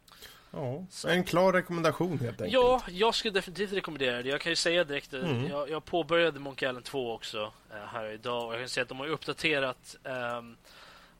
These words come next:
Speaker 2: eh, lite av system, lite av kontrollerna och sånt där. De är uppdaterade för Monkey, Monkey Island två. Så det är lite bättre. Håller du inne vänsterknappen så får du upp, eh, suggestions för saker som du faktiskt kan göra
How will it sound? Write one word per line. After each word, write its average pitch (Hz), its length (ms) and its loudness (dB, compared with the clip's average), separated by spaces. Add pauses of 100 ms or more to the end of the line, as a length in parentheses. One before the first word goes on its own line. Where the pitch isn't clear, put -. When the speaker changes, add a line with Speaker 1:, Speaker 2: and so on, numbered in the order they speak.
Speaker 2:
eh, 110 60 -12 (840)
lite 135 320 -6
av 123 220 -4
system, 135 460 -2
lite 135 200 -4
av 120 40 -6
kontrollerna 135 520 -6
och 113 60 -8
sånt 113 120 -14
där. 110 100 -4
De 110 120 -10
är 117 60 -10
uppdaterade 117 460 -6
för - 100 -14
Monkey, 107 440 -16
Monkey 110 260 -12
Island 104 160 -12
två. 117 300 -4 (260)
Så - 120 -14
det 127 120 -2
är 127 40 -2
lite 147 400 -4
bättre. 131 600 0
Håller 135 260 -2
du 143 100 -4
inne 135 260 -6
vänsterknappen 127 800 -4
så - 120 -12
får 120 160 -8
du 117 120 -6
upp, - 240 -12
eh, 117 200 -4
suggestions 120 600 -4
för - 100 -12
saker - 280 -6
som 113 140 -10
du 110 80 -16
faktiskt - 340 -8
kan 117 240 -2
göra 113 420 -2